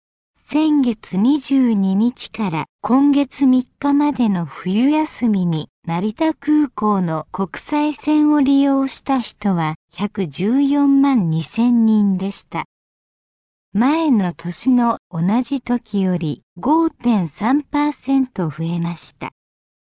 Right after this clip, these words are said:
この中で日本人は五十三万三千人で、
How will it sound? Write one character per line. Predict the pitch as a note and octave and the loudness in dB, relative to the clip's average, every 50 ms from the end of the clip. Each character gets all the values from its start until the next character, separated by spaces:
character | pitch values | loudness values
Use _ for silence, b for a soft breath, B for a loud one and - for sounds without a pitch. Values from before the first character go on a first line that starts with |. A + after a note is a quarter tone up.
| _ _ _ _ _ _ _ _ _ | _ _ _ _ _ _ _ _ _
こ | - - G#3+ | -4 0 2
の | A3+ B3 C4+ D4 | 2 4 4 4
中 | C#4+ - - - - - A#3 G#3+ | 4 2 2 0 -2 -4 -2 -2
で | F3+ F#3 F3+ F3+ E3+ - | 0 0 -2 -2 -4 -4
日 | E3+ F3 F3+ D#3+ _ _ _ - | -2 -2 -2 -2 _ _ _ -4
本 | - D4 D4+ D4+ D4+ C4 | -2 0 2 2 0 0
人 | - - C4+ C#4 C4 A#3+ G#3 | 0 0 2 4 4 4 2
は | F#3 E3+ E3 E3 - _ - | 0 0 -2 -6 -8 _ -14
五 | F3 E3 G3 G#3+ | -6 -2 -2 -2
十 | G#3 - C#4 D4+ D#4 D#4 D4+ | 0 0 0 2 2 2 0
三 | - - - B3+ C#4 D4 D4 D4+ | -2 -4 -2 0 0 2 2 2
万 | D#4+ D#4+ D4+ C4+ A3 | 2 2 2 2 0
三 | - - - F#3+ G3+ A3 A#3+ B3 | 0 -4 -4 -2 0 2 2 2
千 | A#3 - A#3+ A#3+ A#3+ A#3 A3+ A3+ | 2 2 0 2 2 4 4 4
人 | A3 A3 G#3+ G#3 G3+ G3 F3+ | 4 4 4 4 2 2 0
で、 | F3 E3+ E3+ | 0 -2 -4